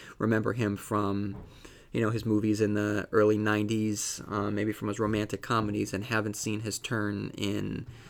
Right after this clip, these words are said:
um, Mud or specifically True Detective. You see a different side of this character, or this actor. You see what he's capable of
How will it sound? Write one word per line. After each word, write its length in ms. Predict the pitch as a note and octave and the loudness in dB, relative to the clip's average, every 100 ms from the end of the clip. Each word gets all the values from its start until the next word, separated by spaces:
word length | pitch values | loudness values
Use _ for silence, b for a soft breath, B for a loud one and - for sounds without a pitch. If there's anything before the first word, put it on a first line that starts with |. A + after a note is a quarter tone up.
| B B - | B B -2
um, 600 | G2 F#2+ G2 G2 F#2 - - - - _ - - - | 2 2 2 0 -4 -8 -20 -20 -20 _ -20 -20 -2
Mud 520 | B2 A#2+ A#2+ A#2 A2+ A#2+ - | 4 6 6 6 2 -4 -2
or 340 | A#2+ A#2 A2 | 6 8 8
specifically 600 | A2 A2 A#2 A2 A#2+ G#2+ | 4 0 0 0 2 0
True 280 | G#2 - B2 | 0 2 2
Detective. 840 | G#2 - A#2 A#2+ A2+ F#2 - - - B B B B B | 2 -2 0 0 0 -2 -4 -16 -20 B B B B B
You 140 | A2 A#2 | -2 0
see 220 | - B2+ | 6 6
a 40 | |
different 320 | A#2+ A2 G#2+ | 8 6 4
side 320 | - A#2 G#2 F#2 | 4 6 6 4
of 80 | |
this 120 | F2+ - | 0 -2
character, 680 | A#2+ F#2 F#2 D2+ C#2 - - | 0 0 -4 -6 -8 -6 2
or 220 | E2+ F2+ | 4 4
this 120 | F#2+ | 4
actor. 320 | A2 G2+ G#2 | 2 2 -2
You 120 | F#2+ | -4
see 260 | F#2+ - G#2+ | -4 -2 -2
what 260 | - F2+ - | 2 0 0
he's 200 | F#2+ - | -6 -4
capable 520 | - C3 G2+ E2 D#2+ | 2 2 0 -4 -6
of 440 | D2 - - - | -6 -10 -14 -12